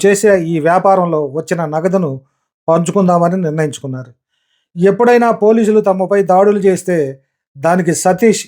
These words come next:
ఈ సంస్థ తనదేనని అంగీకరించాలని, అలా చేస్తే నీకు ఎలాంటి సమస్య లేకుండా చూసుకుంటానని, నీకు జీతం కూడా ఇస్తానని చెప్పడంతో సరేనన్నాడు. గత సంవత్సరం ఏప్రిల్లో హైదరాబాద్ ఫిలిం నగర్లో పోలీసులు దాడి చేసి సతీష్ని అరెస్ట్ చేశారు.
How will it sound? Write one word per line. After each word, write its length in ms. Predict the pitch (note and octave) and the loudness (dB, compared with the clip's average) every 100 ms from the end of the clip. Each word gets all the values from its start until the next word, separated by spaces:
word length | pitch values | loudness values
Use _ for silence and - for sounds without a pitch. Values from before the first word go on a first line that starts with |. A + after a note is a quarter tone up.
| - | -8
ఈ 120 | E3+ | -6
సంస్థ 380 | E3 F3+ G3 G3 | -4 -2 -2 -2
తనదేనని 600 | F#3+ F3+ F#3+ G3 G3 F#3 | -2 0 0 2 2 0
అంగీకరించాలని, 880 | E3+ E3 F3+ F3 E3+ E3+ E3 E3+ G#3+ - _ _ _ C#3+ | -2 0 0 0 -2 -2 0 -2 -4 -10 _ _ _ -2
అలా 160 | E3 | 0
చేస్తే 540 | D#3 E3+ F#3+ G3 D3+ C3 _ _ _ E3+ | 2 0 0 0 -2 -4 _ _ _ -2
నీకు 200 | F3+ E3 | 0 2
ఎలాంటి 380 | E3+ G3 G#3 G3 | 2 2 2 0
సమస్య 340 | F#3 F#3+ G3 | 0 -2 0
లేకుండా 380 | F#3+ F#3 F3 E3+ F3 | 0 0 -2 -4 -6
చూసుకుంటానని, 680 | D#3+ F3+ F3 E3+ E3 F#3 F#3 _ _ _ - | -10 -6 -2 -2 -2 -4 -8 _ _ _ -4
నీకు 200 | E3 D#3 | -2 0
జీతం 360 | C#3 G#3 G#3+ G3 | 2 2 2 0
కూడా 240 | G3+ G3 | 2 2
ఇస్తానని 520 | E3+ - F#3+ F3+ F3 E3 | 0 -2 -2 -2 -4 -6
చెప్పడంతో 680 | D3 D#3 E3 D#3+ C#4 F#3+ C3+ _ _ - | -8 -6 -6 -4 -4 -4 -8 _ _ -12
సరేనన్నాడు. 680 | - D3+ D#3 C#3+ C3 A#2+ A2 _ _ _ _ _ _ B2+ | -4 0 0 0 -4 -8 -16 _ _ _ _ _ _ -4
గత 120 | E3 | -2
సంవత్సరం 480 | F#3 G3 A3+ A#3 A3+ | 0 0 0 2 2
ఏప్రిల్లో 760 | F#3+ G3+ G#3 G#3 F#3+ D3+ C#3+ C#3+ _ _ _ _ E3+ | 4 2 2 0 2 0 -4 -8 _ _ _ _ -2
హైదరాబాద్ 480 | G3+ A3 G3+ G3+ | 2 2 2 0
ఫిలిం 340 | F#3 G3 G#3 G#3 | 0 0 0 2
నగర్లో 340 | G3 F#3 F#3 | 0 0 -2
పోలీసులు 460 | F#3 F#3 G3+ F#3+ F3+ | -2 -2 -2 -2 -2
దాడి 260 | E3 F3+ | 0 2
చేసి 300 | F3 F3+ A3+ | 0 -4 -4
సతీష్ని 460 | G#3 F3+ F#3 F3 D#3+ | -2 -2 -2 -4 -4
అరెస్ట్ 280 | D3+ D#3 D3+ | -4 -4 -6
చేశారు. 260 | C3 C3 | -10 -12